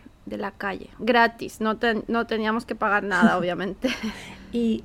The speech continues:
Speaker 2: de qué raza era?
Speaker 1: Mi perrita tenía raza mixta. O sea, era un perro, digamos, sin raza. <laughs>
Speaker 2: Raza en japonés sería shurui.
Speaker 1: Sí, no tenía ninguna raza.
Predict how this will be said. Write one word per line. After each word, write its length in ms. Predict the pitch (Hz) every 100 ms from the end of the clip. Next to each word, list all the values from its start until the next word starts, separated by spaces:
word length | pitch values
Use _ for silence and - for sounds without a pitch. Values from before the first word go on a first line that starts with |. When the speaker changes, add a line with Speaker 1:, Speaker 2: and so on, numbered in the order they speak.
| -
Speaker 2:
de 200 | 214 226
qué 320 | 240 233 240 - -
raza 580 | 226 226 233 - 220 285 -
era? 260 | 233 190 - - - - - - - - - - - -
Speaker 1:
Mi 120 | 240
perrita 420 | 240 247 254 277 302
tenía 400 | 294 277 285 285
raza 380 | 262 269 269
mixta. 600 | 226 220 294 - - - - - - - - - -
O 20 |
sea, 220 | 220 226 -
era 200 | 214 226
un 80 | 233
perro, 420 | 233 240 285 - -
digamos, 480 | 220 233 233 254 254 -
sin 300 | - 294 247
raza. 320 | 208 165 - 226 - 269
<laughs> 260 | 269 - -
Speaker 2:
Raza 360 | 233 254 269
en 100 | 262
japonés 460 | 220 233 226 214 240
sería 400 | 254 220 226 262 -
shurui. 480 | - 208 196 190 - - - _ _ _
Speaker 1:
Sí, 160 | - 190
no 140 | 220
tenía 360 | 277 277 302 302
ninguna 600 | 269 254 262 262 247 220
raza. 540 | 214 202 214 311 330